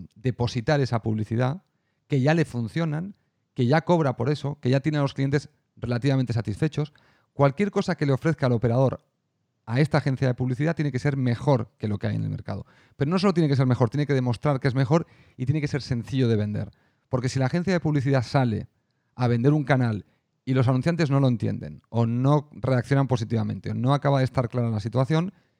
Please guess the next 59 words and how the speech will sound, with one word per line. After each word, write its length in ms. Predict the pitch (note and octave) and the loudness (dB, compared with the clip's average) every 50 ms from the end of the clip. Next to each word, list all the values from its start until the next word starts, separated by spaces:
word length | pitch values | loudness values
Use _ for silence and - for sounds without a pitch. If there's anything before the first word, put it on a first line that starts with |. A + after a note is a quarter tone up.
| _ _ _ _ _ _ _ | _ _ _ _ _ _ _
siempre 360 | - - - D#3 D3+ D3+ D#3 | -8 -2 0 2 2 4 2
van 100 | D3 C#3 | 2 4
a 80 | C#3 C3 | 2 2
revertir 400 | C3 C3+ B2 A2+ A2 - B2 C3 | 2 2 2 0 0 0 0 2
a 20 | |
los 120 | C3 B2 - | 2 0 0
canales 540 | - A#2 A2 A2 A#2 A#2+ B2+ B2+ - - - _ _ _ | -2 -2 -2 0 0 0 0 -2 -4 -10 -18 _ _ _
tradicionales. 640 | - A#2+ A#2 A2+ G#2 - A#2 A2 A2 G#2 G2+ F#2+ - _ _ _ | -6 -4 -2 -2 -2 -2 -2 -2 -2 -4 -6 -8 -12 _ _ _
Y 160 | - D#3+ F3 | -4 -2 0
la 60 | E3 D#3+ | 0 0
agencia 380 | C#3+ - F3+ F3 E3 - E3+ | 0 0 0 -2 2 4 4
de 80 | D#3+ D#3 | 4 4
publicidad, 480 | - C#3+ C#3+ C#3+ - C#3+ C#3+ D#3+ E3 - _ | 4 2 2 2 2 2 2 2 0 -2 _
en 180 | - B2+ A#2+ A#2+ | -4 -4 -4 -4
cuanto 300 | A2+ - B2+ B2+ A#2 A#2+ | -2 -2 -2 -2 -2 -2
se 80 | A2 - | -4 -2
tropiece 380 | - A#2+ A#2 B2 E3+ E3+ F#3 | -2 -2 -2 -2 -2 -2 -2
con 180 | D#3 D#3 D3+ C#3 | -2 -4 -4 -4
tres 140 | E3 D3+ C#3+ | -2 -2 0
o 60 | D3 | 0
cuatro 220 | D3+ D3 C#3 C#3+ | 0 0 0 0
clientes 320 | B2+ B2+ C3+ C3 B2 B2+ A2+ | 0 0 0 0 0 0 -2
importantes 560 | C3 A#2+ B2+ B2 - A#2+ A#2 G2+ G#2 G2+ - _ _ _ _ _ _ _ _ _ | 0 0 0 0 0 -2 -4 -4 -6 -8 -10 _ _ _ _ _ _ _ _ _
que 120 | - B2+ | -4 -2
no 120 | A#2+ C3+ D#3+ | 0 2 2
le 80 | F3+ | 4
den 160 | F#3 F3+ E3+ D#3 | 2 2 2 0
pelota 400 | - D#3 D3 C3+ A#2+ - A2 G#2+ | 2 4 4 2 2 2 -2 -2
al 160 | G2+ G#2+ G#2+ G#2+ | -2 -4 -4 -4
merc-, 280 | G#2+ G#2+ G#2 G2+ - - | -4 -4 -4 -6 -6 -6
a 140 | - A2 | -6 -4
la 280 | A2 A2 G#2+ G#2+ G#2 G#2 | -4 -4 -4 -4 -4 0
parte 280 | - C#3 C#3+ D3 D#3+ D3+ | 0 0 2 2 2 2
móvil, 360 | D#3 D3+ C3+ C3+ C#3+ E3 - _ _ _ _ _ _ _ _ _ _ _ _ | 4 4 4 2 0 -2 -8 _ _ _ _ _ _ _ _ _ _ _ _
no 300 | B2 C#3 D3 D#3 F3 F#3+ | -8 -4 0 2 2 2
se 120 | - - | 2 2
lo 80 | D#3 C#3 | 2 4
va 80 | C#3+ | 4
a 60 | D3 C#3+ | 4 2
tantear 360 | D3 B2+ B2 A2+ C3+ C3 B2+ | 2 0 2 2 2 2 2
nunca 200 | C3+ B2+ A#2 A#2+ | 2 0 0 0
más 160 | A#2+ B2+ G#2+ | 0 0 0
a 60 | A2 | 0
nadie. 300 | A2 C3 C3+ G#2+ F2+ - - _ _ _ _ _ _ _ | 0 0 0 -2 -4 -8 -10 _ _ _ _ _ _ _
Van 160 | - A2+ A#2+ | -6 -2 0
a 40 | C3 | 2
buscar 300 | C3 B2+ B2 - C3+ C#3 | 2 2 2 2 0 0
la 140 | C#3 C#3+ B2+ | 0 0 0
ruta 240 | A#2+ B2+ C3+ D3+ C#3 | 0 0 0 0 0
siempre, 260 | - - C3+ B2 C#3+ | 0 -2 -2 -2 -2
porque 180 | A#2+ A#2+ G#2 A2+ | -2 -2 -2 0
la 100 | A2 A2+ | 0 0
venta 260 | A#2+ C3+ C#3 D3 C#3 | 0 0 0 -2 -2
siempre 180 | A#2 C3 A#2 | 0 -2 -2
busca 200 | A#2+ A#2+ - - | -2 -2 -2 -2
la 100 | B2 A#2 | -2 -2
ruta 180 | A2+ A#2 A2 A#2+ | -2 -2 -2 -2
más 140 | A2 G#2 - | -2 -2 -2
fácil. 360 | - B2 B2 - G#2 G2 - | -2 -2 -2 -2 -6 -8 -10